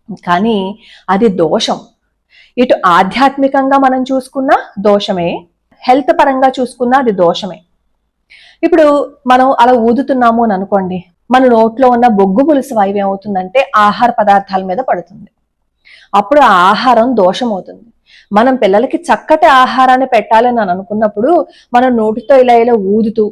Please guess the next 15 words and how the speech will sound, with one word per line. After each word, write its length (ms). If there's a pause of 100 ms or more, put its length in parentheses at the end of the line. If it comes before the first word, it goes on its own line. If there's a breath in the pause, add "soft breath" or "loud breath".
(720)
చల్లార్చి 600 (460 soft breath)
పిల్లలకి 440
పెడితే 300 (420)
మన 160 (100)
నోట్లో 400
నుంచి 300 (480 loud breath)
తుంపరలు 500 (260)
వాటి 260
మీద 180
పడతాయి. 320 (1200 soft breath)
మనకి 260 (100)
ఏదైనా 340 (160)
కాస్త 320
నోరు 300
బాగుండలేకపోయినా, 880